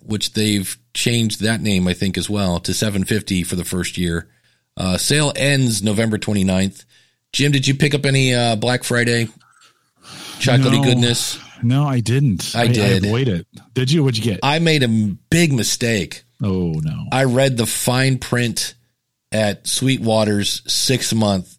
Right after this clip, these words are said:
Speaker 1: same as cash deal.
Speaker 2: Okay.
Speaker 1: And here's the really bad news.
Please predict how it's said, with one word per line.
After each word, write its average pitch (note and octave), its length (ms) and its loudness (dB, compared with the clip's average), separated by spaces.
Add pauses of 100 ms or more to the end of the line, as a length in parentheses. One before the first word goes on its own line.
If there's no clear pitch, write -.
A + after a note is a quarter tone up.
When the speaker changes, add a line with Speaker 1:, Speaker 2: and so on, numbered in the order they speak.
(160)
Speaker 1:
same A2 320 0
as F#2+ 120 -2
cash - 400 -4
deal. E2 360 -8 (440)
Speaker 2:
Okay. A2+ 220 0 (240)
Speaker 1:
And G#2 320 0 (160)
here's B2 280 -2
the A#2 80 0
really A2 360 2
bad G2 260 0
news. F#2+ 440 0